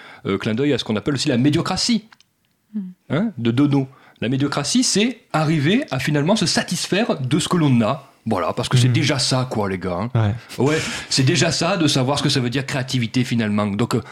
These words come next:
Speaker 1: après, de vouloir subtiliser, dans le sens rendre plus subtil la chose,
Speaker 2: Hmm.
Speaker 1: avec l'effort de demander à la personne en face de soi, de la considérer dans toute son intelligence. Ah oui, alors,
Speaker 2: Hmm.
Speaker 1: créativité,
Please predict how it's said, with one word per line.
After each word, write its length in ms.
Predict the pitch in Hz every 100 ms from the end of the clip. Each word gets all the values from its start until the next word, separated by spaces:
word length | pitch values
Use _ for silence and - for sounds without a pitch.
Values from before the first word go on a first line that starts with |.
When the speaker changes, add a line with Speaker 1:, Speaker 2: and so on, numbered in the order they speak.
| -
Speaker 1:
après, 260 | - - 143
de 60 | 131
vouloir 280 | 113 120
subtiliser, 960 | - - 160 - - 147 143 135 127 156
dans 120 | 120
le 80 | 117
sens 220 | 120 120
rendre 280 | - 131 117
plus 160 | - 104
subtil 480 | 110 107 - 101 - - - -
la 160 | 110 104
chose, 440 | - - 143 165
Speaker 2:
Hmm. 60 | 190
Speaker 1:
avec 360 | 113 127 - - - -
l'effort 600 | 110 131 - 139 139 143
de 80 | 127
demander 400 | 123 127 127 135
à 20 |
la 100 | 135
personne 480 | 127 139 - 135 147
en 100 | 139
face 200 | 135 135
de 140 | 135 139
soi, 380 | - 123 139 139
de 80 |
la 80 | 131
considérer 480 | 131 127 135 139 147
dans 140 | 135
toute 240 | 131 151 160
son 140 | 151 156
intelligence. 560 | 151 151 131 147 147
Ah 60 | -
oui, 260 | 107 127 127
alors, 200 | 107 254
Speaker 2:
Hmm. 40 |
Speaker 1:
créativité, 680 | 247 127 - 107 90 120 156